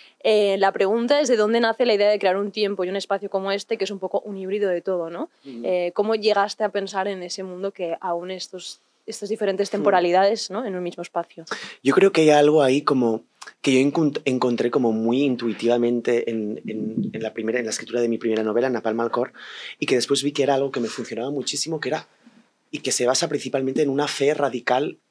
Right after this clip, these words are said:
Speaker 2: en la escritura, o sea, en la ficción, en la especulación, ¿no? Es decir, como si escribo, es como para encontrar ese sitio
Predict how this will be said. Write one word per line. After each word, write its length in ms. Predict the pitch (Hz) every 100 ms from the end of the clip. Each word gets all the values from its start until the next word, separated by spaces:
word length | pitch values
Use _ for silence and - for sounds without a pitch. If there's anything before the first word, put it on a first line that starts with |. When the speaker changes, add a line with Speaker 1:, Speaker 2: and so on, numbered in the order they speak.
| _ _ _ _ _ _ _ _ _ -
Speaker 2:
en 140 | 131 120
la 60 |
escritura, 580 | 110 - 113 143 139 110
o 60 | -
sea, 200 | - 117
en 80 | 117
la 100 | 113
ficción, 540 | - - - 143 123
en 120 | 117 117
la 60 |
especulación, 720 | 110 - 117 117 110 - 127
¿no? 60 | 123
Es 80 | 147
decir, 240 | 120 127
como 240 | 123 120 110 - - - -
si 280 | - - 131
escribo, 640 | 123 - 147 151 190 - _ _ - - _ _ _ _ _ - -
es 220 | 151 -
como 220 | - 175
para 160 | 139 131
encontrar 580 | 123 127 120 131 143 -
ese 240 | 139 -
sitio 640 | 151 - 151 160 175 -